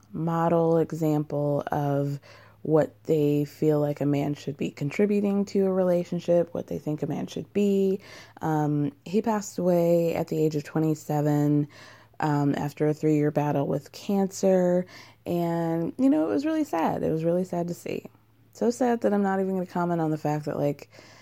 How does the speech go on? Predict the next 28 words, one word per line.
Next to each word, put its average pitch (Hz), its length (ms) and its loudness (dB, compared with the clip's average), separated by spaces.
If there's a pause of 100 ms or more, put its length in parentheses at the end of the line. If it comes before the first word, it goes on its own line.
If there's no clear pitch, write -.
(240)
they 156 160 4
were 156 180 6
really 165 240 6
trying 165 220 -2
to 160 80 0
cry 147 320 0
through 143 180 -2
all 139 140 0
those 143 200 2
fillers, 151 760 0
and - 120 -2
it - 60 0
wasn't 190 300 4
really 165 180 2
happening. 139 540 -6 (960)
But, 170 360 0
you 214 80 0
know, 214 120 0
I 208 100 -2
feel 214 240 -2
for 233 160 -2
them, 214 300 -2 (360)
and 185 140 -4
I 185 60 0
hope 190 340 -2
that 180 260 0
it's - 380 -4
a, 165 720 0